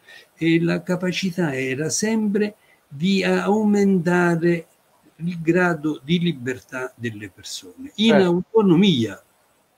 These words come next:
Speaker 1: dalla Chiesa, non in contrasto con la Chiesa, ma in autonomia della Chiesa,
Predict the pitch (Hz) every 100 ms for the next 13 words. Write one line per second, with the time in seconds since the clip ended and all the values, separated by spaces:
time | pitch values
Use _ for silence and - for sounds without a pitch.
0 | _ 120 107 113 110 107 95 - 113 101
1 | 90 - - _ _ 135 175 247 254 202
2 | 180 147 156 143 160 131 92 - 104 95
3 | 92 101 - - 101 87 - 92 _ _
4 | _ 156 202 196 180 170 156 - 131 120
5 | 120 117 104 101 95 92 - 90 90 -
6 | 104